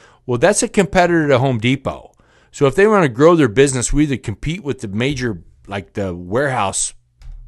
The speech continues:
retail stores, or we get into rental equipment. I bet they pick rental equipment, and I'll get into that in a little bit towards the end.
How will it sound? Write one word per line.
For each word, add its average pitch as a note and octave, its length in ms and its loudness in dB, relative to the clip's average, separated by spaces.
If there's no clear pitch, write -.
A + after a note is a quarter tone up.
retail A#2 480 -6
stores, F2+ 560 -12
or A#2+ 100 -6
we A2+ 120 -6
get B2+ 140 -6
into A2 140 -6
rental G#2+ 300 -4
equipment. B2+ 420 -4
I F2 140 -6
bet G#3 220 -8
they C3+ 160 -4
pick - 320 -6
rental A2 320 -4
equipment, F2 640 -8
and A2 600 0
I'll C#3+ 100 -2
get D3 160 -4
into A#2+ 180 -4
that G#2+ 240 -6
in G2+ 60 -16
a G2 60 -10
little G2+ 280 -6
bit E2+ 280 -10
towards F#2 260 -8
the F#2 240 -12
end. F#2+ 480 -8